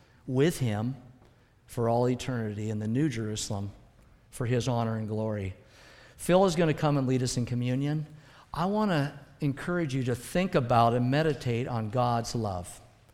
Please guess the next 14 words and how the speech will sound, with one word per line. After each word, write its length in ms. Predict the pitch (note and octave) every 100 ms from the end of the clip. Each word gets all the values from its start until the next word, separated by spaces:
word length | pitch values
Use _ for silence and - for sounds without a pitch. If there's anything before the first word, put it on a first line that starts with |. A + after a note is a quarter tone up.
| - - - - -
That's 200 | C#3 -
why 160 | E3
we 140 | D3 B2
do 320 | A2 B2+ C#3
this. 480 | C#3 D#3+ - - - - -
It's 140 | -
one 140 | C3+
of 60 | C#3+
the 80 | C3+
reasons 320 | C3+ C3 C3
why 140 | C#3
we 120 | C3+ B2
do 160 | C3
communion. 560 | B2+ A#2+ A2 A2 A2